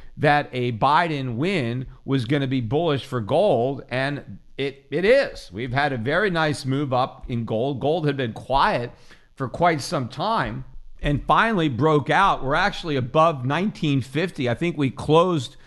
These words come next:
the day and the week at about nineteen fifty-two. Now, we're still below two thousand, uh, but I think we're gonna head back above two thousand probably by next week.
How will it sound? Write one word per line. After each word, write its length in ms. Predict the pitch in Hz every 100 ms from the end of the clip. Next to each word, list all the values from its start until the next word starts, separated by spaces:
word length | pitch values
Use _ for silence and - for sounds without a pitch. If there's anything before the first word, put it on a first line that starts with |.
| -
the 120 | 120
day 300 | 101 156 175
and 120 | 160
the 60 | 131
week 320 | 123 185 165
at 100 | 123
about 260 | 123 131 107
nineteen 540 | 123 160 151 - 143
fifty-two. 960 | 120 156 147 - 117 - 220 233 123 127 - - - -
Now, 160 | 165
we're 180 | 160 151
still 380 | 147 - 240 254
below 340 | 180 165 147 139
two 280 | - 151
thousand, 720 | 131 147 190 220 113 113 113 123 _ _
uh, 140 | - 127
but 160 | 147
I 140 | 165 190
think 320 | 196 165 139
we're 160 | 143
gonna 180 | 131 123
head 240 | 160 143 110
back 280 | 139 151
above 380 | 143 143 131 113
two 200 | - 135
thousand 500 | - 135 139 110 110 - _ -
probably 460 | 240 330 269 175
by 180 | 143 139
next 340 | 135 139 -
week. 400 | 127 139 90 95